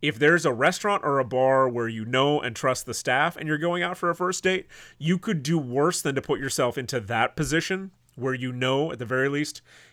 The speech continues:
you're safe with those people if the date goes badly for you in a way that makes you feel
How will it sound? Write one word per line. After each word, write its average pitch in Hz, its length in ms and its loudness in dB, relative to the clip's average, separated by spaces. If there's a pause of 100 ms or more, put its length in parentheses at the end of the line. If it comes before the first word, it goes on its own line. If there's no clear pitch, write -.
you're 131 200 -6
safe - 380 0
with 107 260 -8
those 120 300 0
people 170 520 -4 (280)
if 160 240 2
the 139 160 -4
date 139 260 2
goes 131 180 -4
badly 123 360 0
for 123 200 -8
you 170 300 0
in 143 60 0
a 135 60 -2
way 131 140 2
that 123 100 -4
makes 127 180 -6
you 139 80 -4
feel 123 280 -6